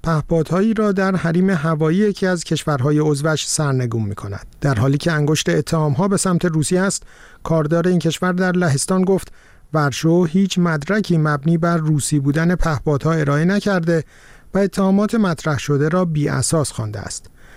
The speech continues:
رسانه‌های دولتی روسیه نیز خبر دادند دیپلمات ارشد این کشور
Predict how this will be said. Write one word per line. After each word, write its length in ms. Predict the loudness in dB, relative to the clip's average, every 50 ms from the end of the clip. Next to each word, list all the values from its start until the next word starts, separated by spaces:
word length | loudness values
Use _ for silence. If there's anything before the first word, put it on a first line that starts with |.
| -20 -20 -10 -4 -2
رسانه‌های 460 | -2 0 0 0 0 2 2 2 2
دولتی 480 | 2 2 0 0 0 -2 -2 0 0 2
روسیه 340 | 2 0 0 0 0 0 2
نیز 200 | 2 0 -2 -2
خبر 340 | -2 -2 -2 0 0 0
دادند 400 | 0 0 0 0 0 2 0 0
دیپلمات 480 | 0 -2 -2 0 0 0 0 0 0 0
ارشد 440 | -2 -2 -2 -2 0 0 0 2 2
این 180 | 2 2 2
کشور 440 | 2 0 -2 -2 0 0 0 -2 -2